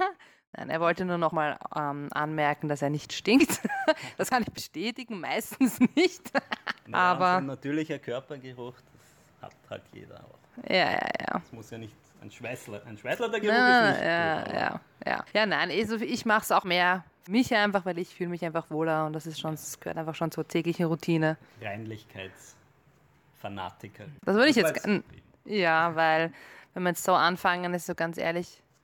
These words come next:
Speaker 1: habe ich schon sehr viel oder bin ich da schon sehr zurückgetreten, was das, also wie sagt man da, weil ich halt echt mit den very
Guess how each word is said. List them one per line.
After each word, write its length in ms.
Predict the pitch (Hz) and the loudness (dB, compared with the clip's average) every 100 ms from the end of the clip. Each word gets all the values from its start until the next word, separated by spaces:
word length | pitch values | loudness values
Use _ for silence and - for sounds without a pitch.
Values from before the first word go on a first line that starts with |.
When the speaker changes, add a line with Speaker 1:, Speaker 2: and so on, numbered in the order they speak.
| _ _ | _ _
Speaker 1:
habe 220 | - 214 | 2 4
ich 100 | 214 | 4
schon 920 | - 220 202 202 196 185 180 175 160 117 | 6 6 6 4 4 2 0 -2 -4 -8
sehr 320 | 151 196 175 | -2 2 2
viel 540 | 175 - 190 180 175 160 | 2 0 2 4 4 4
oder 160 | 160 | 2
bin 160 | 160 170 | 0 -4
ich 80 | - | -4
da 100 | 175 | -6
schon 220 | 175 165 | -2 -2
sehr 440 | - 165 165 165 - - - | 0 2 4 4 0 -12 -6
zurückgetreten, 840 | 190 175 - - 165 156 - 156 | 0 0 -2 -8 -2 -2 -2 -4
was 120 | 156 | -4
das, 200 | - 160 - | -4 -6 -4
also 280 | 156 151 151 | -2 -2 -2
wie 40 | |
sagt 200 | 151 170 | -4 -4
man 140 | 160 151 | -4 -4
da, 120 | 147 | -2
weil 180 | 151 147 | 0 -2
ich 160 | 156 | -2
halt 120 | 156 - | -4 -4
echt 260 | 147 - | -6 -6
mit 220 | 156 - 156 | -8 -6 -6
den 280 | 156 156 | -4 -2
very 240 | 151 151 | 0 0